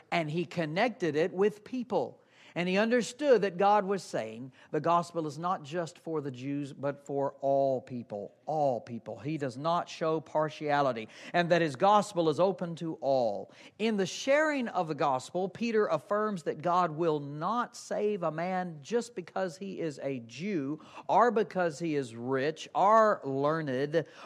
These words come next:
or of elevated rank, or on account of external privileges, nor will he exclude a man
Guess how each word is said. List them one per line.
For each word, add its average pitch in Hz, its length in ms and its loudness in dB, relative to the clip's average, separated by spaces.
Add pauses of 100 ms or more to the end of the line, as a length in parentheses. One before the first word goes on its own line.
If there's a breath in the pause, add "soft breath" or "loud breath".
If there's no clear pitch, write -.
or 165 240 6
of 156 300 2
elevated 185 800 2
rank, 147 600 -2
or 226 680 2
on 190 180 -2
account 185 460 -6
of 165 220 -6
external 196 720 -6
privileges, 160 960 -2 (300 loud breath)
nor 254 460 4
will 269 360 2
he 254 400 -6
exclude 277 1040 -2
a 185 100 4
man 151 380 0